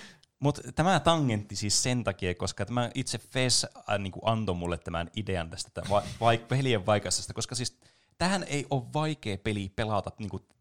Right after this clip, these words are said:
mekaanisesti läpi tää, mutta tää on ihan siis, tää ihan absurdia, mitä nää on nää salaisuudet, nää putslet tässä ja muut.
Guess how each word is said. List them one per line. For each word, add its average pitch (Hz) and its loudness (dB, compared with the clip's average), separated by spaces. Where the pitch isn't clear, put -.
mekaanisesti 117 -4
läpi 95 -4
tää, 85 -2
mutta - -10
tää 165 -2
on 156 -6
ihan 175 -4
siis, 131 -2
tää 180 -4
ihan 170 -8
absurdia, 101 0
mitä 95 -2
nää 95 -2
on 98 -4
nää 98 2
salaisuudet, 101 0
nää 90 -2
putslet - -6
tässä - -2
ja 82 -4
muut. 82 -8